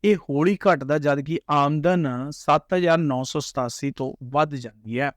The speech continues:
ਦੋ ਹਜ਼ਾਰ ਚੌਵੀ ਦੇ ਪੱਚੀ ਲਾਭ ਸਾਲ ਲਈ ਵੱਧ ਤੋਂ ਵੱਧ ਸਾਲਾਨਾ ਲਾਭ ਰਾਸ਼ੀ ਦੇ ਬਾਰੇ ਵੀ ਗੱਲਬਾਤ ਕਰ ਲਈਏ। ਛੇ ਸਾਲ ਤੋਂ ਘੱਟ ਉਮਰ ਦੇ ਬੱਚਿਆਂ ਦੇ ਲਈ ਪ੍ਰਤੀ ਬੱਚਾ ਸੱਤ ਹਜ਼ਾਰ ਸੱਤ ਸੌ ਸਤਾਸੀ ਤੱਕ ਅਤੇ ਛੇ ਤੋਂ ਸਤਾਰਾਂ ਸਾਲ ਦੀ ਉਮਰ ਦੇ ਬੱਚਿਆਂ ਲਈ ਪ੍ਰਤੀ ਬੱਚਾ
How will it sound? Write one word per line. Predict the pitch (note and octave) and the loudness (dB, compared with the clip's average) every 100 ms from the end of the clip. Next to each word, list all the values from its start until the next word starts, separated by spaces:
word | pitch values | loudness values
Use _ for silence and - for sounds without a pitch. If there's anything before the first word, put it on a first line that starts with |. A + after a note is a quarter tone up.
| _ _ _ _ - | _ _ _ _ 2
ਦੋ | F3 | 4
ਹਜ਼ਾਰ | G#3+ A3+ | 6 4
ਚੌਵੀ | G#3 G3 F#3+ | 4 4 4
ਦੇ | G3+ | 2
ਪੱਚੀ | F#3+ F#3+ - G3 G3 | 2 0 0 -2 0
ਲਾਭ | D#3 D3 E3+ | 2 4 4
ਸਾਲ | F#3+ - D3+ D3 | 2 2 4 4
ਲਈ | D3 D#3+ | 0 -2
ਵੱਧ | C3 B2+ D3 E3+ | -4 -2 -2 -2
ਤੋਂ | E3 F#3 | 0 0
ਵੱਧ | C#3 D3+ | 0 -2
ਸਾਲਾਨਾ | E3+ - C#3+ C3 C3 C3 C#3 C#3+ | -4 -8 -4 -2 -2 -2 -2 -2
ਲਾਭ | A#2+ A#2 C#3+ F3+ | -4 0 0 0
ਰਾਸ਼ੀ | E3 C3 - B2+ B2+ D3+ _ _ _ - | -2 -4 -4 -6 -6 -8 _ _ _ -2
ਦੇ | D3+ | 0
ਬਾਰੇ | D#3 D3 C#3 | 2 2 2
ਵੀ | D#3 | 0
ਗੱਲਬਾਤ | D3 C#3 C3+ C#3+ | 2 2 2 -4
ਕਰ | - C3 | -2 -2
ਲਈਏ। | C3+ E3 | 0 -2
ਛੇ | - C#3+ | -2 -4
ਸਾਲ | C#3+ D#3 C#3+ | -2 -2 -2
ਤੋਂ | D#3 | -4
ਘੱਟ | C#3+ D#3+ D3 C3 | -2 0 0 -4
ਉਮਰ | C3 | -4
ਦੇ | C3+ | -2
ਬੱਚਿਆਂ | C#3+ B2+ A#2+ - D#3 | -4 -4 -6 -4 -2
ਦੇ | D#3+ | 0
ਲਈ | C3+ | -2
ਪ੍ਰਤੀ | B2+ C3+ B2+ | -4 -4 -2
ਬੱਚਾ | C3+ A#2+ - B2+ B2 C3 - _ _ | -4 -4 -6 -6 -6 -8 -10 _ _
ਸੱਤ | - - D#3+ D#3 | -8 4 4 4
ਹਜ਼ਾਰ | F#3 F3+ F#3+ | 0 4 2
ਸੱਤ | - C#3+ - | 2 -4 -2
ਸੌ | C#3+ | -8
ਸਤਾਸੀ | B2+ - C#3+ B2+ - E3 | -8 -6 -6 -6 -4 -2
ਤੱਕ | D#3+ D#3 - | 2 0 0
ਅਤੇ | D3+ C#3+ | -6 -6
ਛੇ | - C#3 D3 | -6 -4 -2
ਤੋਂ | D3 E3 F#3 | -2 -4 -4
ਸਤਾਰਾਂ | - - D3+ D3+ F3 | -6 0 2 4 2
ਸਾਲ | - D3 C#3 | 0 0 0
ਦੀ | C#3 | -4
ਉਮਰ | C3 | -4
ਦੇ | C3 | -6
ਬੱਚਿਆਂ | B2 B2 - D#3 D#3+ | -6 -8 -4 -2 -2
ਲਈ | B2 | -2
ਪ੍ਰਤੀ | A#2+ C3+ B2+ E3 | -4 -6 -2 -2
ਬੱਚਾ | B2 A#2 - A#2+ | -2 -6 -8 -8